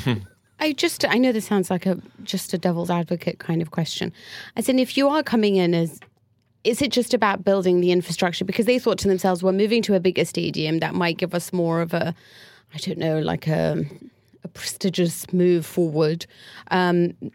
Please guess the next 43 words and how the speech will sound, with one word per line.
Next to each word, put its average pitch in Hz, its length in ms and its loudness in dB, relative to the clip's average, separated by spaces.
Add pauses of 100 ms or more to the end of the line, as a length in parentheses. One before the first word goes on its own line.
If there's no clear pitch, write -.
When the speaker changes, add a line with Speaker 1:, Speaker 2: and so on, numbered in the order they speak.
Speaker 2:
they 196 140 4
looked 196 260 0
at 185 120 4
buying 185 440 4
in, 185 360 2
you 196 160 2
know, 175 320 2 (220)
bigger 190 260 2
players, 175 720 2
sort 185 240 -2
of 170 140 0
ones 180 280 2
that 180 120 2
are 165 320 2
known 175 320 2
for 170 300 0
creativity, 208 880 0
a 196 40 4
little 180 200 2
bit 170 160 2
more 160 180 0
flair. 190 460 2 (340)
They 196 140 4
thought 208 220 2
of 185 100 0
bringing 190 420 4
in, 185 240 4
you 180 160 2
know, 175 140 4
Manuel 175 340 2
Pellegrini, 202 640 2
who'd 185 200 4
already 185 280 2
won 196 280 2
something 190 380 0
with 175 160 0
Manchester 170 480 -2
City, 214 500 -2 (340)
who's 190 200 0
got 190 180 2
a 180 40 0
big 180 240 0
name, 190 520 4